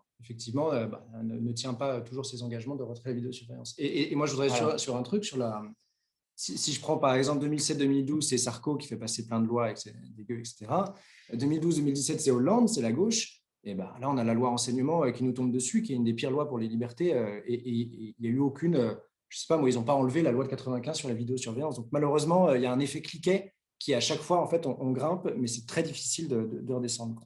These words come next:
Speaker 2: Ou, ou alors, ou alors, voilà, il faut, il faut, euh, je vais pas donner de, non, non, je vais rien dire. Non, mais il faut, enfin, voilà, les, on, on sait qu'aujourd'hui, le P S, euh, avec Hollande, a voté exactement dans le même sens que la droite,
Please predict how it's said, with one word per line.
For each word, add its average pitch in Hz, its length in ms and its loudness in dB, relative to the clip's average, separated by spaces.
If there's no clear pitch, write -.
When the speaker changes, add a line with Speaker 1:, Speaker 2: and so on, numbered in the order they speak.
Speaker 2:
Ou, 143 300 2
ou 135 60 12
alors, 139 360 8
ou 120 60 6
alors, 156 160 6
voilà, 151 180 4
il 117 100 2
faut, 120 240 0
il 120 140 -2
faut, 147 280 4
euh, 113 500 6
je 123 60 -4
vais - 20 -10
pas 123 100 4
donner 127 220 4
de, 117 320 2
non, 120 220 0
non, 117 140 0
je 113 80 -2
vais 117 80 2
rien 117 100 2
dire. - 180 -4
Non, 156 160 10
mais 147 80 10
il 135 60 12
faut, 143 160 8
enfin, 139 180 8
voilà, 135 280 8
les, 123 180 6
on, 160 60 6
on 165 40 8
sait 190 160 6
qu'aujourd'hui, 175 400 6
le 151 120 2
P 147 140 -2
S, 165 280 6
euh, 120 80 0
avec 123 500 2
Hollande, 147 280 4
a 120 40 4
voté 127 320 0
exactement 156 540 4
dans 135 120 4
le 127 60 4
même 135 160 6
sens 147 300 -2
que 123 60 -4
la 117 100 4
droite, 143 340 4